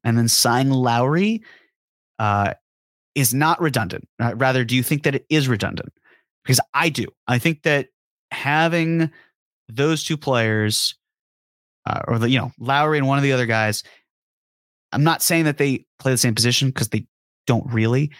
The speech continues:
but it just feels like there's a redundancy there that the Knicks don't necessarily need. I think that if you're going to get a piece like P J Washington,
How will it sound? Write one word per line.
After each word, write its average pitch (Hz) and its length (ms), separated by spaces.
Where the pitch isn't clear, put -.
but 127 300
it 143 80
just 185 220
feels 185 180
like 165 120
there's 151 200
a 139 60
redundancy 127 840
there 143 300
that 113 160
the 113 80
Knicks 110 360
don't - 160
necessarily 104 400
need. 98 360
I 120 80
think 147 220
that 143 120
if 123 140
you're 127 80
going 160 380
to 170 60
get 143 440
a 117 140
piece - 300
like 107 200
P 107 100
J 107 120
Washington, 143 560